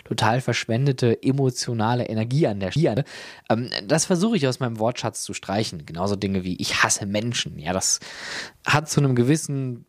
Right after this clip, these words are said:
Satz auch irgendwie so seine Berechtigung, wenn man Frust ablassen möchte, aber sowas kann sich schnell manifestieren. Und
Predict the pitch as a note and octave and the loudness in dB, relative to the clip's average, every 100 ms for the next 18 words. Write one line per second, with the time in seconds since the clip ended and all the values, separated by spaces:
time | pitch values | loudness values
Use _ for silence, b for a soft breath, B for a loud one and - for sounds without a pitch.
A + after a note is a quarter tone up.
0 | _ _ _ _ _ - B2+ A#2 B2+ - | _ _ _ _ _ -10 0 2 0 -2
1 | - G2 A#2 - A#2+ A2+ A#2 A2 G#2+ G2+ | 0 2 2 2 2 2 0 0 2 2
2 | G2+ G#2 G2 G2 D#3 D#3+ - C#3 B2+ B2 | 2 0 -2 0 0 -2 -2 2 2 2
3 | A#2+ A2 G#2 G2+ - - - C#3+ C#3+ G#2 | -2 -2 -2 -2 -8 -12 -2 0 0 -2
4 | A#2+ G#2+ G2+ G#2+ F#2+ G#2+ - - F#2 F#2+ | 2 2 2 -4 -2 -4 -6 -4 2 0
5 | B B B - B2 C3+ - B2 A#2+ A#2 | B B B 0 2 2 0 -2 0 0
6 | G#2 - A2+ A2+ A2 G#2 G2+ G#2 G#2+ - | 0 0 4 4 4 2 0 0 -4 -4
7 | - F#2 E2 - - _ b b b b | -2 -4 -4 -10 -18 _ b b b b
8 | A#2 A2 | 2 2